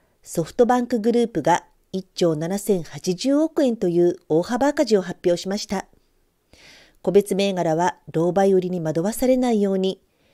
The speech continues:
コロナ禍で収益が悪化した企業の業績回復期待が高まるものを選別していきたいなと思っています。インバウンドやゴートゥートラベル再開も視野に入れて、花ツアーや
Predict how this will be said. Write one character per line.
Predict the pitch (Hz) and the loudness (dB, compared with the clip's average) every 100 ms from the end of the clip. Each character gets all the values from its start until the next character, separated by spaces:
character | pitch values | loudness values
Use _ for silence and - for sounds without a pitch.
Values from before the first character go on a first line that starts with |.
| _ _ | _ _
コ | - 185 | -4 0
ロ | 190 | 2
ナ | 190 | 0
禍 | 175 | 0
で | 160 170 - | 2 2 0
収 | - - 202 202 | -14 -2 4 4
益 | 185 180 | 4 -2
が | 170 - | -4 -4
悪 | 156 - | -10 -6
化 | 220 | -6
し | - | -2
た | 254 | -4
企 | 262 233 | -2 2
業 | 220 | 2
の | 165 180 185 _ _ _ - | 2 -2 -4 _ _ _ -4
業 | 160 | 0
績 | 190 262 - - | 0 -2 -4 -8
回 | - 185 | -6 -6
復 | - - | -6 -14
期 | - | -6
待 | - 302 | 2 2
が | 269 | 2
高 | 214 196 190 | -2 -6 -4
ま | 196 | -2
る | 180 | -4
も | 165 | -4
の | 175 175 | -2 -2
を | - _ | -4 _
選 | - 160 | -8 -4
別 | 165 - 180 | -4 -4 -8
し | |
て | - | -2
い | 180 | -2
き | 175 | -2
た | 196 | -4
い | 190 | -4
な | 196 | -4
と | 233 | -4
思 | 185 180 | -4 -6
っ | |
て | - | -2
い | 180 | -2
ま | 170 208 | -2 -6
す。 | - - _ _ _ _ _ _ _ _ _ - | -10 -20 _ _ _ _ _ _ _ _ _ -2
イ | 190 | 0
ン | 196 | 2
バ | 202 | 2
ウ | 202 | 2
ン | 175 | 2
ド | 165 | 2
や | 170 175 - _ | 2 0 -6 _
ゴ | - 160 | -2 0
ー | 202 | 0
ト | 269 | 0
ゥ | |
ー | 262 | 0
ト | 254 | 0
ラ | 240 | 0
ベ | 220 | 0
ル | 180 | -2
再 | - - 208 | -2 0 0
開 | 247 247 | 0 0
も | |
視 | 247 277 | 0 2
野 | 254 | 2
に | 214 180 | 2 -2
入 | |
れ | 175 175 | -2 2
て、 | 180 190 - _ _ _ _ _ | 2 2 -2 _ _ _ _ _
花 | _ 180 190 220 | _ -4 -2 -2
ツ | - 208 | 0 2
ア | 180 | 2
ー | 156 | 0
や | 180 | -2